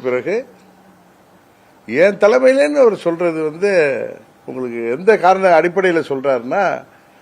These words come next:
உண்மையான அம்மாவுடைய தொண்டர்களின் விருப்பத்தை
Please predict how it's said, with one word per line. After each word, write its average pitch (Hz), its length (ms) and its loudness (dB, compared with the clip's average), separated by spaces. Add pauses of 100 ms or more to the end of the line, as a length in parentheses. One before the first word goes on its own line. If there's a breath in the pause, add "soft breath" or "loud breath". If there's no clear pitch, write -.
(140 soft breath)
உண்மையான 214 800 4
அம்மாவுடைய 185 480 2
தொண்டர்களின் 160 600 -4
விருப்பத்தை 147 680 -4